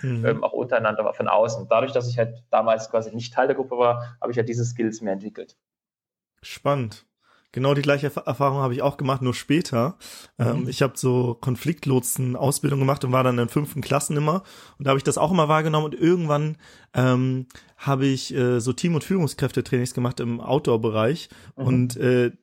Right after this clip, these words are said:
Speaker 1: da wurde, da kam das dann wieder so, dass ich dann gemerkt habe, ah, krass, okay, so und so läuft das. Und zusätzlich kam dann irgendwann die Theorie, äh, wie,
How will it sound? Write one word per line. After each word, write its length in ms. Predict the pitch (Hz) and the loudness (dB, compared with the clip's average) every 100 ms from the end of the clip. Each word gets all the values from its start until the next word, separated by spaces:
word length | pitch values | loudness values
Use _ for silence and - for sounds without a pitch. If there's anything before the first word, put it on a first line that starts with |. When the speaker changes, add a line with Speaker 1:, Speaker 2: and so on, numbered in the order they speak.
| _ | _
Speaker 1:
da 220 | - 131 135 | 0 2 4
wurde, 420 | 147 143 135 - | 4 4 2 0
da 240 | - 131 131 | 0 2 2
kam 280 | - 160 139 | 0 0 0
das 160 | 135 | -2
dann 220 | - 135 139 | 0 -2 0
wieder 280 | 156 123 | 2 2
so, 160 | 110 113 | 2 -2
dass 200 | 120 117 | -4 -6
ich 100 | 117 | -4
dann 160 | 123 127 | -2 -2
gemerkt 240 | 123 123 | -2 -2
habe, 140 | 123 | -4
ah, 120 | 123 123 | -6 -6
krass, 320 | - 147 - | -6 -6 -6
okay, 240 | 131 135 | -4 -2
so 140 | 117 143 | 0 -2
und 120 | 135 | 0
so 100 | 139 | 2
läuft 260 | 131 165 | 2 0
das. 160 | 196 190 - - - | -2 -6 -8 -20 -12
Und 80 | 117 | -2
zusätzlich 500 | 156 143 139 143 - | 0 2 0 -2 0
kam 180 | 151 143 | 0 2
dann 120 | 139 | 0
irgendwann 300 | 135 139 127 | 2 2 2
die 120 | 127 | 2
Theorie, 580 | - 131 127 135 180 202 | 2 2 4 2 0 0
äh, 580 | 170 120 120 127 123 135 | -2 -4 -6 -8 -12 -14
wie, 540 | 127 127 139 139 139 | -8 -4 0 0 0